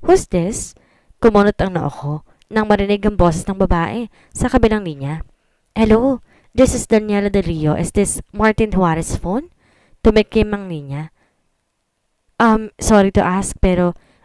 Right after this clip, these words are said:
babae ka ba ni Martin? Girlfriend niya kasi ako eh. Gusto ko lang malaman. Don't worry, hindi kita aawayin." "Oh no, I am not. Girlfriend ako ng friend niya.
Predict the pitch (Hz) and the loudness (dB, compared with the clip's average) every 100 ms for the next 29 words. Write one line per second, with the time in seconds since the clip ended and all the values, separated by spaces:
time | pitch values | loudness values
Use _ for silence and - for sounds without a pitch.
0 | _ 233 226 247 330 330 320 254 170 - | _ 4 4 2 0 0 0 -2 -4 -2
1 | 147 175 240 _ _ _ - 220 214 220 | -6 -6 -16 _ _ _ -2 2 4 2
2 | 214 202 185 202 180 214 247 233 - _ | 0 -4 -2 -2 0 0 0 -2 -8 _
3 | _ - 214 240 208 208 196 175 160 156 | _ -2 2 2 2 0 -2 -2 -2 -4
4 | 175 208 208 - - 185 175 190 208 208 | 0 2 2 0 0 -2 -4 -4 -2 -2
5 | 180 202 202 175 170 240 185 _ _ _ | 0 0 0 -2 -4 -8 -10 _ _ _
6 | _ _ _ 269 285 269 302 392 233 - | _ _ _ 0 0 2 -2 -2 -6 -2
7 | 240 233 202 156 180 - - - - _ | 0 0 -2 -4 -4 -8 -14 -20 -20 _
8 | - 226 233 247 254 254 254 - 165 156 | 2 2 2 0 0 0 -2 -4 -4 -6
9 | 143 160 | -8 -8